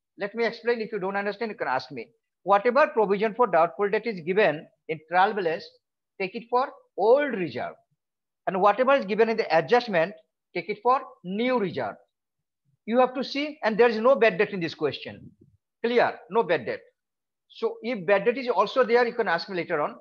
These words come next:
But only provision for doubtful is given in two places. In trial balance,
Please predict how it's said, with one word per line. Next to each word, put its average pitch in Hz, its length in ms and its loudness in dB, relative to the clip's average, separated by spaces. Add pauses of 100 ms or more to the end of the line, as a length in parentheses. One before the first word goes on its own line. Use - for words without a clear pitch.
(220)
But 214 280 -2
only 226 260 0
provision 202 460 -2
for 226 120 0
doubtful 165 400 0
is 185 100 -8
given 175 240 -6
in 196 180 -10
two 254 200 -10
places. 127 500 -8 (600)
In 233 280 0
trial 202 280 2
balance, 262 320 0